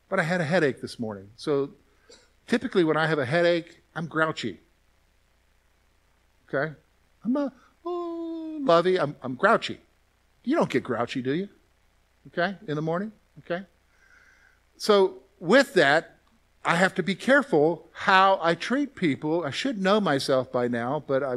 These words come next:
I guess I'm still a work in progress. I gotta be careful about being grouchy.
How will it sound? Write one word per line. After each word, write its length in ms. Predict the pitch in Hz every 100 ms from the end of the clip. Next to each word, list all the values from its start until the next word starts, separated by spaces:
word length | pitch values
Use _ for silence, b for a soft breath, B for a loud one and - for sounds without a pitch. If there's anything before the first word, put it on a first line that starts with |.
| 120
I 60 | 120
guess 240 | 120 135
I'm 140 | 131 110
still 320 | - 156 139
a 40 |
work 280 | 120 131 -
in 80 | 120
progress. 580 | 139 139 120 117 127 - b b b b b b b b _ _
I 80 | 143
gotta 220 | 147 190
be 120 | 208
careful 760 | 220 - 233 220 180 147 156 -
about 340 | 123 165 165
being 200 | 165 160
grouchy. 560 | 156 160 160 - 107 -